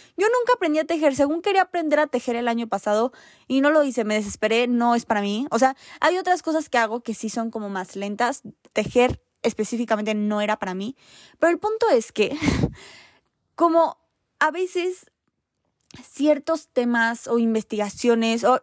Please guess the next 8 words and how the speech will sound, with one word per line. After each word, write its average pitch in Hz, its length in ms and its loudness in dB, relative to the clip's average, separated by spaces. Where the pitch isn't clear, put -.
cosas 339 300 -4
que 339 80 -6
nos 320 160 -6
causan 254 320 -4
curiosidad 226 480 -4
llevan 285 320 2
más 262 260 -4
tiempo, 233 600 0